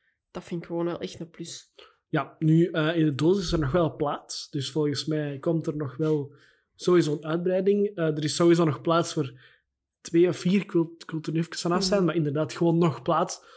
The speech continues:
Speaker 2: voor autootjes, nog
Speaker 1: Mhm.
Speaker 2: plaats voor schakeldingetjes. Dat hebben ze nu bij Flamme Rouge ook wel gedaan. Eh, extra mannetjes erbij gezet en zo. Er is ook nog wel plaats voor kaarten. Dus ik ben ook wel benieuwd, eh, wat dat er dan nog komt of zo.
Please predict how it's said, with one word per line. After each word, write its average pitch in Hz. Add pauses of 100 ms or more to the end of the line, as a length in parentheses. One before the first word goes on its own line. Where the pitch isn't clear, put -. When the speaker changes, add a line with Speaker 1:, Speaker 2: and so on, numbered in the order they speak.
(240)
Speaker 2:
voor 151
autootjes, 160
nog 147
Speaker 1:
Mhm. 160
Speaker 2:
plaats 156
voor 139
schakeldingetjes. 156
Dat - (200)
hebben 151
ze 139
nu 160
bij 151
Flamme 143
Rouge 139
ook -
wel 135
gedaan. 135
Eh, 139 (320)
extra 143
mannetjes 139
erbij 139
gezet 123
en 139
zo. 151
Er -
is -
ook 151
nog 151
wel 156
plaats 156
voor 143
kaarten. 151
Dus 151
ik 156
ben 165
ook 165
wel 170
benieuwd, 156 (420)
eh, 147 (100)
wat 151
dat 165
er 147
dan 147
nog 139
komt 262
of 311
zo. 254